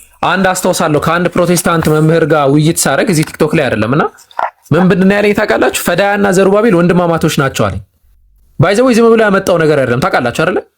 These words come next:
ዝም ብሎ ያመጣው ነገር አይደለም። ፈዳያና ዘሩባቤል ወንድማማቶች ነበሩ አለና ኤሌኮት ኮሜንተሪን ጠቀሰልኝ። ከዛ ምን ይላል መሰላችሁ? ኤሌኮ-፣ ኤሌኮት ኮሜንተሪ «ዘሩባቤል the son of Pe-፣ Pe-፣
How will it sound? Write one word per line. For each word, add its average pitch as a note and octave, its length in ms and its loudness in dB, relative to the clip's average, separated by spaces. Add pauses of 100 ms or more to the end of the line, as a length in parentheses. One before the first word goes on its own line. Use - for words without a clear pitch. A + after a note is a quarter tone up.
(160)
ዝም F#3+ 140 4
ብሎ A3 120 4
ያመጣው G3 340 0
ነገር C3+ 220 0
አይደለም። A2 240 -4
ፈዳያና F#3+ 440 0
ዘሩባቤል G3 440 2
ወንድማማቶች F3 580 0
ነበሩ C#3+ 300 0
አለና E3 260 0 (520)
ኤሌኮት G#3 340 0
ኮሜንተሪን F#3 520 2
ጠቀሰልኝ። B2 560 -4
ከዛ F3 260 0
ምን G#3 160 2
ይላል G3 200 0
መሰላችሁ? D3 420 -2
ኤሌኮ-፣ D#3+ 320 0
ኤሌኮት E3+ 340 0
ኮሜንተሪ F3+ 360 0 (520)
«ዘሩባቤል A#3+ 540 2
the F#3 120 0
son G#3 180 0
of G3+ 120 -2
Pe-፣ F#3+ 260 0
Pe-፣ D#3 180 0